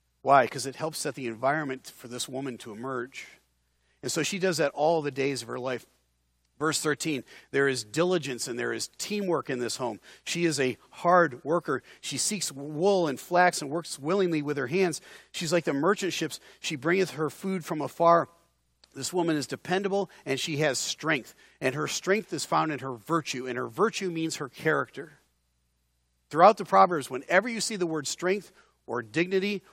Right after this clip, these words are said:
or virtue, it's almost always talking about this woman in this verse. It's the same word that's used in all of them.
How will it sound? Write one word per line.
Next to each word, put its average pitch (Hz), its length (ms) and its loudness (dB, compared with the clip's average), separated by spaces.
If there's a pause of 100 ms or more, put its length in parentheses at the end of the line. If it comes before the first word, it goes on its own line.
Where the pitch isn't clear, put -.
or 117 160 -4
virtue, 185 540 -2 (180)
it's - 300 -4 (100)
almost 170 440 4
always 170 360 0
talking 147 340 -2
about 123 480 0
this 156 240 -6
woman 139 440 -6
in 113 140 -12
this 123 180 -6
verse. 110 280 -10
It's - 120 -14
the 104 80 -12
same 139 480 -6
word 131 260 -6
that's 120 220 -12
used 113 320 -8 (340)
in 113 140 -4
all 113 220 0
of 117 80 -8
them. 165 200 -14